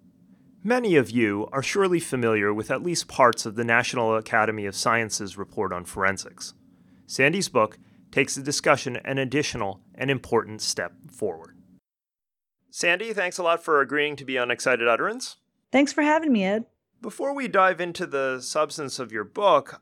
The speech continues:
Speaker 1: I was wondering if you could give us a little context to your work. So in addition, of course, to being an academic, you've been a member of the board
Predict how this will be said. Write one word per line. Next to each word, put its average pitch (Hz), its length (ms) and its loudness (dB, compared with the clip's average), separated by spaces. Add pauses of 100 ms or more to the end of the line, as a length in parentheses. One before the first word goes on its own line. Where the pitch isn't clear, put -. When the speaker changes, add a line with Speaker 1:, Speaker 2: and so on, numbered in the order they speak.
(120)
Speaker 1:
I 143 140 -8
was 175 160 -8
wondering 247 320 -4
if 165 140 -8
you 160 120 -16
could 151 220 -10
give 151 160 -4
us 147 160 -2
a 135 60 -6
little 143 260 0
context 139 840 -4
to - 120 -10
your 107 160 -2
work. 101 520 -2
So 127 360 -2
in 139 120 -2
addition, 170 340 2
of 131 140 -4
course, 139 340 0
to 104 280 -4 (340)
being 127 280 -4
an 101 220 0
academic, 123 680 2 (220)
you've 147 200 -10
been 175 120 0
a 165 60 4
member 156 580 2
of 120 200 -6
the 113 100 -6
board 131 560 4